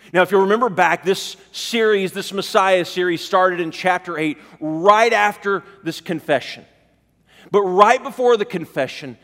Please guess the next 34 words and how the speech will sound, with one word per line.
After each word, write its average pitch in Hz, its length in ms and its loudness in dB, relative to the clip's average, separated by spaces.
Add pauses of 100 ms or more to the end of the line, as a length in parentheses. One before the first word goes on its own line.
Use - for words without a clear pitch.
(140)
there's 165 200 -2
the 165 100 -6
story 202 500 -2
of 170 100 0
a 170 60 -2
blind 135 480 -6
man 90 180 -18 (1000)
who 202 120 -4
receives 220 640 -6
his 220 160 -4
sight. 113 360 -14 (680)
As 175 140 -2
they're 214 160 4
trying 240 500 -2
to 254 80 -4
figure 214 400 -8
out 160 260 -2
who 233 300 -6
Jesus 220 540 -8
is, - 500 -12 (720)
there's 139 180 -8
a 143 40 -8
blind 123 400 -4
man. - 160 -20 (1300)
And 202 120 0
this 214 160 0
section 233 640 -4
closes 240 800 -4
out 196 460 -2 (640)
with 190 160 0
a 196 60 2
really 233 560 -2
similar 226 580 -2
story 123 640 -10